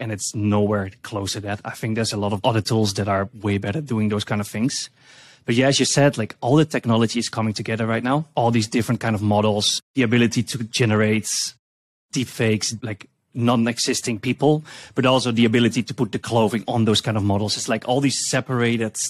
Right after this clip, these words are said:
tracks of development by researchers over the last past years that are all coming together in twenty twenty-three, turning into tools like this.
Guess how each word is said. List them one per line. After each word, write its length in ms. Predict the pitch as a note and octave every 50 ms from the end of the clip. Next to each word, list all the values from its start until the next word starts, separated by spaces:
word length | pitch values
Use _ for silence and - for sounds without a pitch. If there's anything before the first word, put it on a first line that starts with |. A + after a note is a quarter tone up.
| - _
tracks 460 | - - - A#2+ A#2+ C3 - - -
of 160 | - B2+ A2 G#2+
development 640 | - G2+ - - A2+ A2 A2+ B2 B2 A#2+ A#2 A2 G#2+
by 140 | A2+ G#2+ G2
researchers 760 | F#2+ G#2+ B2 B2+ - - C#3+ C3 B2+ - C#3+ D3+ D3 - -
over 180 | - A#2 G#2+
the 80 | G#2+ G#2+
last 240 | G#2+ A2 G#2+ - -
past 240 | B2 G#2+ - - A2+
years 200 | G#2+ A#2+ A#2 -
that 120 | A#2 G#2+
are 160 | A2 G#2 G2+ - _ _ _ _ - _
all 160 | - B2 A#2
coming 260 | A2 - C3 A2+ A2+
together 320 | G#2+ - A#2 B2+ A2+ G#2+ A2+
in 80 | G#2+
twenty 220 | G2+ - A#2 A2 A2
twenty-three, 600 | - - A#2 G#2+ G#2 G2 - B2+ A#2+ A2 G#2+ G#2 - _ _
turning 260 | - B2+ A2 G2+ G#2 G#2
into 240 | G2+ G2+ - A#2+
tools 340 | - - - B2+ A2+ G#2+ G#2
like 160 | A2 G#2+ G2+
this. 300 | - G#2+ A2 - - -